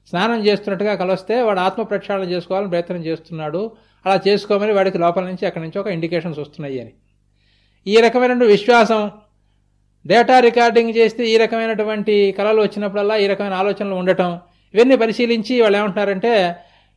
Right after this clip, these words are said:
ఈ కొన్ని విశ్వాసాలుగా వస్తున్నటువంటి వాటిని మనం పూర్తిగా కొట్టేసేందుకు అవకాశం లేదు, ఇంకా పరిశీలన చేయాలి అని వాళ్ళు అంటున్నారు. కనుక దీంట్లో మనం తీసుకోవాల్సిన అంశం ఏంటంటే, కొన్ని స్వప్నాలు జాగ్రత్త ప్రపంచంలో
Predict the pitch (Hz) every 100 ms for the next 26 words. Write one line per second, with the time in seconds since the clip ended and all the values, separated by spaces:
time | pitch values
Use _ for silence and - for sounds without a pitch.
0 | _ 190 220 214 214 208 208 196 190 170
1 | _ _ _ _ 220 208 262 262 262 247
2 | 233 240 226 226 226 214 220 202 208 233
3 | 240 226 196 202 196 214 214 220 214 202
4 | 220 214 214 208 190 185 190 208 190 190
5 | 196 202 240 226 - _ - 202 214 175
6 | 185 185 226 202 196 180 180 170 175 208
7 | 170 165 _ _ 165 160 143 135 160 -
8 | _ _ _ _ _ _ - 127 143 151
9 | 208 196 - _ _ 131 220 247 262 247
10 | 226 233 214 240 214 208 190 214 190 185
11 | 165 165 160 156 151 _ _ _ - 190
12 | 247 185 190 262 277 233 180 214 247 247
13 | 233 233 226 226 220 226 233